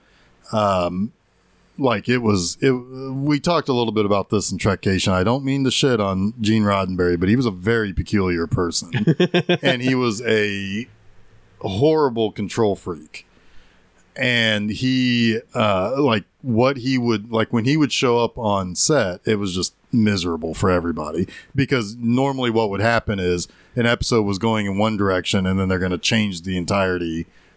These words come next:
Speaker 1: of the episode because he didn't like something. And it was just, it was, like, all sorts of, like, there were just a bunch of horror stories. Nobody really, like,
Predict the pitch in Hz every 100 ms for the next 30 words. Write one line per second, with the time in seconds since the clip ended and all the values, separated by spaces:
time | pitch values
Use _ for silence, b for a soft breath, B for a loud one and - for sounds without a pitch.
0 | b b 139 110 107 104 - - 98 90
1 | 92 90 98 92 87 90 87 - 80 -
2 | 82 98 - B B B B - 135 120
3 | 113 107 110 151 156 151 143 196 190 175
4 | 165 185 196 202 - 156 143 135 107 101
5 | - 143 127 175 - 120 104 113 95 101
6 | 98 95 - 101 98 95 123 147 151 131
7 | 117 113 113 104 104 - b b b b
8 | b - 135 120